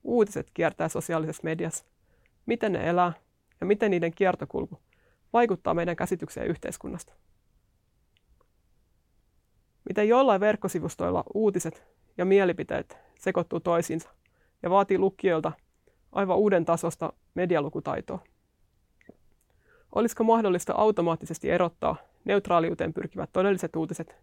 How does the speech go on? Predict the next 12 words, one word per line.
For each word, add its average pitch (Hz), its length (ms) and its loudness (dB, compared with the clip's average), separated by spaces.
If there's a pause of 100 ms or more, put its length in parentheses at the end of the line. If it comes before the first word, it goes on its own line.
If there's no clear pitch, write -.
teksteistä, 170 540 -4 (540)
jotka 220 220 -2
levittää 214 380 4
valheellista 185 540 2
tietoa - 400 -4 (500)
tai 196 140 2
perusta-, 190 440 0 (140)
perustuu 202 420 2
kirjoittajansa 175 600 -2 (200)
omiin 175 220 0
näkemyksiin? 156 600 -6 (1500)
Tai 185 240 2